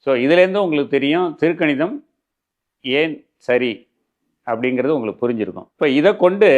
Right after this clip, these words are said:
இப்ப நீங்க தான் முடிவு பண்ணணும், திருக்கணிதமா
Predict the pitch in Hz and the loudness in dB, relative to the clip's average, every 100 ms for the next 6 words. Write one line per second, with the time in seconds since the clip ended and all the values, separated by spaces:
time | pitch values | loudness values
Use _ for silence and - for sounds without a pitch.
0 | 147 170 - _ _ _ _ _ 147 151 | 4 0 -10 _ _ _ _ _ -4 0
1 | 139 127 185 214 202 202 175 160 156 135 | 0 0 0 2 2 2 0 -2 -2 -2
2 | 131 135 156 175 175 - _ _ _ _ | -2 0 0 0 -4 -12 _ _ _ _
3 | _ - 175 190 170 156 147 165 | _ 0 2 2 2 2 2 2